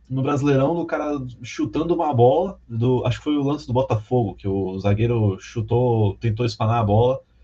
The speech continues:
a cinco metros do companheiro e bateu na, na mão e não foi nada.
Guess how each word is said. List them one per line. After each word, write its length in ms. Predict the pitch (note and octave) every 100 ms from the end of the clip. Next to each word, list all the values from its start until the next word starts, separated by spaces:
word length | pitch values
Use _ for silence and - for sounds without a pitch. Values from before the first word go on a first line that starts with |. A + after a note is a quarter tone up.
| - _ _ -
a 300 | A2+ G#2 G2 - -
cinco 400 | - E3 - C#3
metros 360 | C3+ C3+ B2
do 240 | A2 A#2 G#2+
companheiro 680 | A#2+ A#2 A2+ A#2 C#3+ D3 -
e 180 | C3
bateu 320 | A#2 B2 B2 C#3
na, 300 | C3+ A#2+ A#2+
na 160 | B2+
mão 320 | A#2+ B2+ D#3+ D#3+
e 80 |
não 120 | C#3 C#3
foi 160 | D#3+
nada. 320 | A#2+ G#2 -